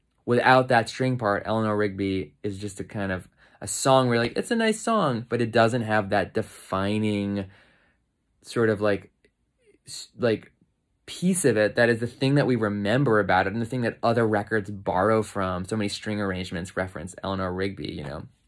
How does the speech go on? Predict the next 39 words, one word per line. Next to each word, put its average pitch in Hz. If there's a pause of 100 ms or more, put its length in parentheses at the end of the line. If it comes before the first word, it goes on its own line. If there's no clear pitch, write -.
(480)
um, 90 (500)
that 104
I 117
think, 131
like, 113 (200)
that's 127
a, 127
that's 113
a 110
good 98
job 85
as 87
a -
producer. 73
Whereas, 123
like, 123
maybe, 131
like, 120
a 110
Phil 117
Spector, 139 (400)
uh, 120
in 131
the 127
Beatles 135
is, 120
like, 113
someone 120
who, 117
like, 107 (400)
<laughs> -
maybe 127
kind 131
of 101 (460)
made 120
it 127
maybe 113
more 113
accessible, 165